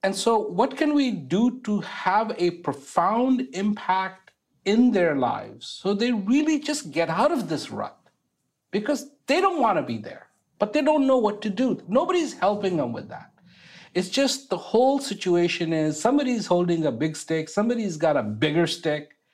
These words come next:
And when you look at how unfair this is, truly have to understand, and, and I will quote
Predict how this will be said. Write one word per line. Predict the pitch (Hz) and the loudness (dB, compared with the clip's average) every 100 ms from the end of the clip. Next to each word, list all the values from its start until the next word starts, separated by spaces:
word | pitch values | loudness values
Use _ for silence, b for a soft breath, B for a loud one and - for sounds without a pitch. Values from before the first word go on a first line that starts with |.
| B B B - | B B B -2
And | 254 | 2
when | 294 | 2
you | 320 285 | 2 2
look | 180 170 247 226 | 2 2 2 0
at | 165 | -4
how | - 185 214 - | -2 -2 0 0
unfair | 160 175 175 - 156 165 | 0 -2 -4 -2 0 0
this | 131 110 - | -4 -8 -10
is, | - - - _ - | -20 -20 -20 _ -8
truly | - 285 294 262 | 0 2 4 4
have | 202 196 | 2 0
to | 180 | 0
understand, | 170 147 - - 151 135 - - | -2 -4 -6 -4 -4 -4 -8 -12
and, | - 131 - | -8 -6 -4
and | 143 151 | -2 0
I | 147 | 0
will | 151 | -2
quote | 147 - 185 190 - | -4 0 2 2 -2